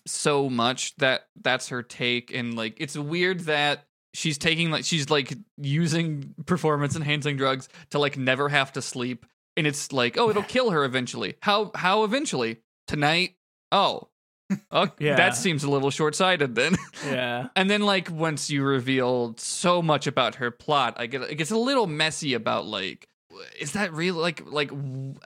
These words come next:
Speaker 1: how deep her motivation actually goes. And I just, the short version is just like,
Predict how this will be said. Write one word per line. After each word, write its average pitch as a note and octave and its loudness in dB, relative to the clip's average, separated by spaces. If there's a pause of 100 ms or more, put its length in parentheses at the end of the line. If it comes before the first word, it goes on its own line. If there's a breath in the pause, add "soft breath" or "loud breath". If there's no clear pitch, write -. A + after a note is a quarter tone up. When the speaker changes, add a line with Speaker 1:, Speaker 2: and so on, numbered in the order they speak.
(120)
Speaker 1:
how E3 2
deep D#3 -2
her D3+ 4
motivation C3+ 0
actually A#2 -4
goes. A#2 0
And C#3+ -6
I C#3+ 0
just, D3+ -4 (140)
the D#3+ -2
short G3 0
version B2 -2
is A#2+ -10
just A#2+ -10
like, A2 -2